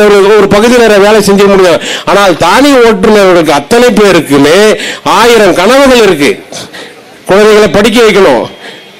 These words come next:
பெண் பிள்ளைக்கு பள்ளி க-, க-, திருமணம் பண்ணி கொடுக்கணும், பல செலவுகள் இருக்குது. இன்றைக்கு தமிழ்நாட்டில் பண சுழற்சி என்று ஒன்று, இந்த ம-, அ, மணி சர்க்குலேஷன் என்று சொல்லுவாங்க, பண சுழற்சி என்று ஒன்று நடைபெறுகிறது என்றால்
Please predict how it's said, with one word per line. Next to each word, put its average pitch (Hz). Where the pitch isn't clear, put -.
பெண் 233
பிள்ளைக்கு 226
பள்ளி 202
க-, 190
க-, 190
திருமணம் 226
பண்ணி 208
கொடுக்கணும், 165
பல 196
செலவுகள் 226
இருக்குது. 160
இன்றைக்கு 185
தமிழ்நாட்டில் 254
பண 208
சுழற்சி 220
என்று 190
ஒன்று, 180
இந்த 180
ம-, 165
அ, 165
மணி 196
சர்க்குலேஷன் 202
என்று 180
சொல்லுவாங்க, 165
பண 208
சுழற்சி 214
என்று 196
ஒன்று 170
நடைபெறுகிறது 185
என்றால் 156